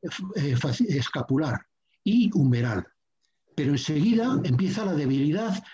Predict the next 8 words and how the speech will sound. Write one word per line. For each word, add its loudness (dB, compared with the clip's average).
abdominal, 2
de 2
paravertebrales -2
y 2
de 2
los -2
músculos 0
inferiores, -2